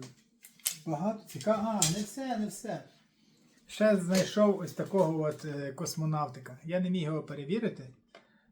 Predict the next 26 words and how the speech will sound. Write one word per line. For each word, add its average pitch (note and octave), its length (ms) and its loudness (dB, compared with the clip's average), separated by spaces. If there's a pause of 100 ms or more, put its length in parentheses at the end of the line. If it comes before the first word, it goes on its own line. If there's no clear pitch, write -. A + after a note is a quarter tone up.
(320)
Ось C3 100 -12
такий C#3+ 200 -10
от B2+ 80 -12
космонавтик, F#3+ 600 -4
тут C3 120 -14
якісь C3 220 -14
типу C3+ 260 -14
магнітики. D3+ 640 -2 (600)
Але C#3 160 -12
куди D#3 240 -6
він E3 100 -4
має D#3+ 220 -2 (100)
ліпитись? E3 520 -10 (1900)
Сюди, D3 240 -14 (120)
по-моєму. C3 320 -10 (1000)
І C3+ 60 -12
дивитися D#3 400 -6
вверх. C3 340 -14 (560)
Це F3+ 920 2
він E3 180 0
показує D#3 540 -2
отакий C#3+ 360 -6
от C3+ 140 -8
космос, F#3+ 460 0
всякі D3+ 220 -6
планети. F3+ 720 2